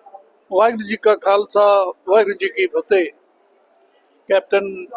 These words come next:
ਸੇਵਾ ਸਿੰਘ ਬੜਿਆਲ, ਚੇਅਰਮੈਨ ਐਕਸ ਆਰਮੀ ਵੈਲਫੇਅਰ ਕਮੇਟੀ ਪੰਜਾਬ, ਚੇਅਰਮੈਨ ਭਾਰਤੀ ਜਵਾਨ ਕਿਸਾਨ ਪਾਰਟੀ ਇੰਡੀਆ, ਅਹ,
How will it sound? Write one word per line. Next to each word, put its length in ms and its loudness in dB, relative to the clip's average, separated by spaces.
ਸੇਵਾ 360 2
ਸਿੰਘ 180 -6
ਬੜਿਆਲ, 420 2
ਚੇਅਰਮੈਨ 520 0
ਐਕਸ 220 -4
ਆਰਮੀ 280 2
ਵੈਲਫੇਅਰ 400 0
ਕਮੇਟੀ 440 -8
ਪੰਜਾਬ, 520 0
ਚੇਅਰਮੈਨ 600 0
ਭਾਰਤੀ 460 0
ਜਵਾਨ 380 -2
ਕਿਸਾਨ 520 -4
ਪਾਰਟੀ 540 -2
ਇੰਡੀਆ, 380 0
ਅਹ, 600 0